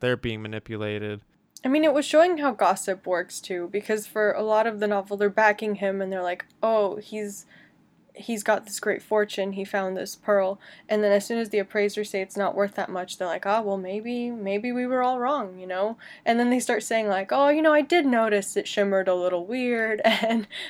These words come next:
Speaker 2: like, that's just, I think, the nature of people. They kind of backtrack on,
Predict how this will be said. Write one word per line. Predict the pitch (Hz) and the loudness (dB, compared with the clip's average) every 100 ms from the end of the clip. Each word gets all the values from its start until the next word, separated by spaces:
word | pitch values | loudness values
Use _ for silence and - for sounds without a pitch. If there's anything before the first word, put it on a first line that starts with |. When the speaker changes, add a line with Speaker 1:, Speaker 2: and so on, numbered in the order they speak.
| - - | -14 -4
Speaker 2:
like, | 226 226 - - - - - - - | 2 2 0 -14 -14 -14 -18 -20 -4
that's | 226 277 | 0 2
just, | 320 294 - | 0 -2 0
I | 233 | 0
think, | 240 247 | 0 -2
the | 240 | 0
nature | 208 208 - | 2 2 0
of | 208 - | -4 -4
people. | 196 - | -6 0
They | 208 202 | 2 4
kind | 226 208 | 2 0
of | 196 | 2
backtrack | 180 185 - 208 202 | 0 -2 -2 -2 0
on, | 190 190 190 | -2 -2 -6